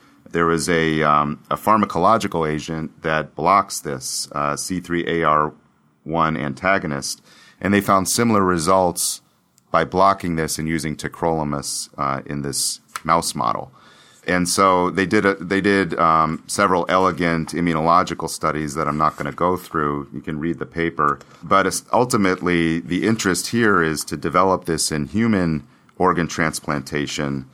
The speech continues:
maybe not just cardiac. Uh, it certainly needs to be tested in other organ transplant models. But, um, there's definitely industry interest in targeting complement activation. And this pathway could be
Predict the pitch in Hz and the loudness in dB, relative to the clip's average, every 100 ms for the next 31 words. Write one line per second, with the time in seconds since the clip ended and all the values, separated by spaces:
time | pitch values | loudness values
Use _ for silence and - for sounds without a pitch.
0 | _ _ - 90 90 85 87 87 80 - | _ _ -8 -2 0 4 4 2 -2 -4
1 | - 104 98 85 80 78 - - 80 78 | 0 2 2 2 2 2 -2 -8 -6 -6
2 | 87 80 85 80 69 71 73 - 80 - | -6 -4 -2 -4 -6 -10 -6 -4 -4 -6
3 | 78 76 76 76 - 78 76 69 - 78 | -6 -2 0 0 0 0 0 -4 -4 -4
4 | 69 - 67 67 78 82 69 69 - _ | -4 -6 -4 0 2 2 0 -4 -12 _
5 | - - - _ - 92 90 87 _ _ | -20 -20 -20 _ 2 4 4 0 _ _
6 | 85 85 82 90 87 101 98 95 92 85 | 0 0 2 0 2 2 2 0 0 0
7 | 82 78 76 - - - 110 95 92 - | 0 -2 -4 -10 -8 -2 0 0 -4 -2
8 | 87 85 82 - _ 113 110 92 85 - | 0 0 -2 -6 _ -4 -2 0 0 -2
9 | 80 80 - 95 95 90 82 78 76 - | -6 -4 0 2 2 0 0 0 -4 -8
10 | - 85 76 78 76 73 - 69 71 69 | -2 0 0 -4 -2 -2 -4 -6 -6 -6
11 | - 71 67 - _ _ _ _ - 78 | -6 -6 -8 -12 _ _ _ _ -8 -2
12 | 80 78 78 78 90 - 101 98 101 - | 0 0 -2 -2 -4 -2 0 2 0 -2
13 | 87 82 80 78 76 - 113 90 90 85 | 0 2 0 -2 -4 -4 -4 0 0 0